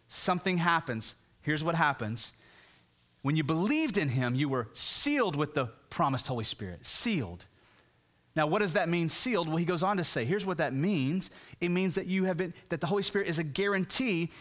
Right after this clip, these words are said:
for our inheritance until we acquire possession of it to the praise of his glory. So that lets us know there's a permanent presence of the Holy Spirit in my life,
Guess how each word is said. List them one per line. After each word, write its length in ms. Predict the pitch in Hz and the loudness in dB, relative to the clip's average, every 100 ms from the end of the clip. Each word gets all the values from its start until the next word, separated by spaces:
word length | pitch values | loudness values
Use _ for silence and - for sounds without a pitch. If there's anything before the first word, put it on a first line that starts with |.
| - | -10
for 160 | - - | -8 -2
our 200 | 175 226 | 0 2
inheritance 540 | 294 185 170 151 170 156 | 0 -2 -2 -2 -4 -4
until 240 | 151 180 | -4 -4
we 100 | 165 | -2
acquire 300 | 165 - 170 | -4 -2 -2
possession 580 | 165 160 131 226 233 165 | -2 -4 0 0 0 0
of 120 | 131 | -2
it 100 | 135 - - | -2 -8 -12
to 60 | 156 | -6
the 120 | 143 | -6
praise 240 | - 131 | -4 -4
of 80 | 120 | -4
his 100 | 117 | -8
glory. 680 | 113 143 165 160 117 87 87 _ _ _ _ _ _ _ _ - | -10 -10 -8 -8 -10 -14 -18 _ _ _ _ _ _ _ _ -16
So 120 | - | -6
that 240 | 127 247 175 | -4 -2 -2
lets 240 | 160 165 | -2 0
us 120 | 147 | 0
know 120 | 190 | 0
there's 240 | 165 214 175 | -2 -2 -4
a 80 | 117 | -6
permanent 580 | - 202 233 240 240 | -4 -2 0 -2 -4
presence 460 | - 196 196 202 196 | -6 -4 -2 -2 -2
of 80 | 143 | -4
the 80 | 120 | -4
Holy 240 | 170 185 | -4 -2
Spirit 340 | - - 165 | -2 -2 -4
in 100 | 165 | -2
my 200 | 160 160 | -2 0
life, 600 | 160 151 185 175 104 - | 0 0 -2 -4 -8 -12